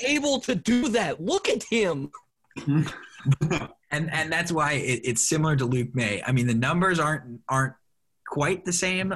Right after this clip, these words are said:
Speaker 2: Fulkerson last year averaged thirteen point seven points per game. Uh, Luke May, his senior year,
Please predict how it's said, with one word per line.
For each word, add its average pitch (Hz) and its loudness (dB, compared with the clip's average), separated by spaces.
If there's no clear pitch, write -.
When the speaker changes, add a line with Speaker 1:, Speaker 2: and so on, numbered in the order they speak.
Speaker 2:
Fulkerson 143 0
last 131 2
year 131 2
averaged 113 -2
thirteen 127 0
point 113 -2
seven 110 -2
points 110 -8
per - -8
game. 104 -6
Uh, 90 -4
Luke 113 -4
May, 107 0
his 107 -4
senior 110 0
year, 104 -8